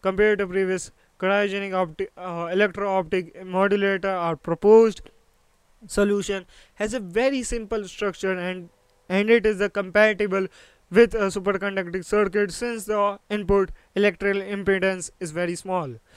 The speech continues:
The promising performance and cryogenic nature of the researcher modulator make it suitable for connecting standard electronics at room temperature with cryogenic superconducting quantum computer, uh, architecture.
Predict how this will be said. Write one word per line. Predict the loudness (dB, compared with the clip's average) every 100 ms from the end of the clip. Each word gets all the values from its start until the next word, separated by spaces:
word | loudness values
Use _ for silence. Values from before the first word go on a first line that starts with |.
| -20 -20 -20 _ _ -4
The | 4
promising | 6 6 6 2 2
performance | 0 0 -2 -2 -4
and | -4 -2
cryogenic | 0 0 -2 -6 -8
nature | -6 -4 -2 0 0
of | 0
the | -2
researcher | -4 -2 0 2 0
modulator | 0 0 2 0 0 -4
make | -2 -2 0
it | -2
suitable | 0 0 2 0
for | -2 -4
connecting | -4 -6 -6 -8
standard | -4 -4 -2 -2
electronics | 0 0 0 -2 -2 -2 -4 -10 -20 -6
at | 2 2 2
room | 0 0
temperature | -2 -4 -6 -4
with | -4 -4 0
cryogenic | 2 2 0 -6 -6
superconducting | -4 -4 -2 -2 -2 -2 -4 0
quantum | 0 0 -4
computer, | -4 -2 0 0 -4 -10 -20 -20 _
uh, | -4
architecture. | 4 6 8 6 2 4 2 4 2 2